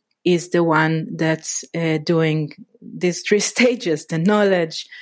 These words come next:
in hearings and, uh, commit-, commission, Truth and Reconciliation Commission that publishes a report with recommendations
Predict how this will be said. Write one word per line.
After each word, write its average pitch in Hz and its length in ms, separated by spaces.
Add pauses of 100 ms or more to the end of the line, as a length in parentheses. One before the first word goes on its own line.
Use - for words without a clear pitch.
(240)
in 160 200
hearings 202 800
and, 151 540
uh, 143 460
commit-, 214 540
commission, 214 760
Truth 185 220
and 175 80
Reconciliation 170 760
Commission 226 680
that 156 220
publishes 156 580
a 175 100
report 202 720
with 175 160
recommendations 196 1080